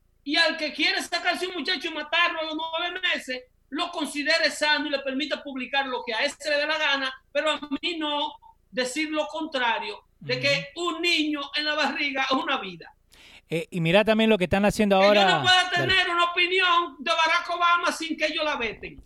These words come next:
Speaker 2: Eh, eso, eso. Eh, eh.
Speaker 1: Ahora, el otro puede tener la opinión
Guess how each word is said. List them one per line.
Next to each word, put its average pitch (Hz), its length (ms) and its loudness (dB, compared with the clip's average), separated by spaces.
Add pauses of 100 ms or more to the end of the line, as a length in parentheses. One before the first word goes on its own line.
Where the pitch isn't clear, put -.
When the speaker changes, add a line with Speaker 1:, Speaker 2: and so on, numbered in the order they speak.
(120)
Speaker 2:
Eh, 170 220 0
eso, 196 380 2
eso. 160 520 0
Eh, 165 300 4
eh. - 60 0
Speaker 1:
Ahora, 330 420 4 (220)
el 330 580 4
otro 359 240 -4
puede 359 280 0
tener 359 320 0
la 330 140 0
opinión 320 500 0